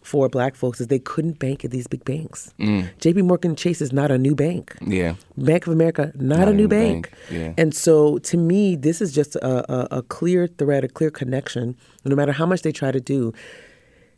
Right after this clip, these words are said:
Speaker 1: they are gonna be suspicious of Black and brown folks because that is their history. That's their
Speaker 2: Yeah.
Speaker 1: legacy.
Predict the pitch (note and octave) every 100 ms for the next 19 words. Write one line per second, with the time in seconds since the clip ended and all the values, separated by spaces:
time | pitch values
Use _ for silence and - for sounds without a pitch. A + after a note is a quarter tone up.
0 | - C#3+ F#3 G3 D3 D3+ C#3 C3+ B2+ B2+
1 | - - - F#3+ - C3+ - B2+ C#3 C3+
2 | C3+ B2 C#3 D#3 - - - C#3+ F#3 F3
3 | C3+ A#2+ - G#3+ - D#3 B2+ F#3+ - -
4 | - E3 - - G#2